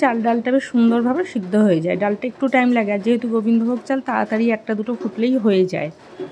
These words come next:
আর মেয়েকে বললাম, "তুই একটু কাটাকুটিগুলো করে দে।" এই যে একটু গোল গোল করে আলু ভাজবো খিচুড়ির সঙ্গে, আর আজকে খিচুড়িটা আমি একটু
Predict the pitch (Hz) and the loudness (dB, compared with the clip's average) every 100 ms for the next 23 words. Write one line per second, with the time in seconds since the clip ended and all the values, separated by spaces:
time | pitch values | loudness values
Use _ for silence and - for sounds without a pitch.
0 | - 208 214 214 214 220 233 247 320 262 | -6 -2 0 0 -2 -4 -2 -2 -2 -2
1 | 247 - 233 220 214 202 196 208 262 285 | -4 -8 -4 -4 -4 -6 -8 -4 -4 -2
2 | 202 180 175 165 185 - - - - 370 | 0 0 -2 -10 -12 -20 -20 -20 -18 -16
3 | - 185 175 185 180 - 214 220 214 208 | -10 -8 -8 -10 -12 -12 -6 -2 0 0
4 | 214 220 240 214 214 214 233 226 302 262 | -2 -2 -2 -2 0 0 0 -2 -6 -8
5 | 220 226 214 247 262 349 240 220 214 - | -4 -4 -4 -2 -2 -2 -2 -4 -6 -8
6 | 233 233 226 240 240 269 269 262 - | -6 -6 -4 -6 -2 0 0 0 -4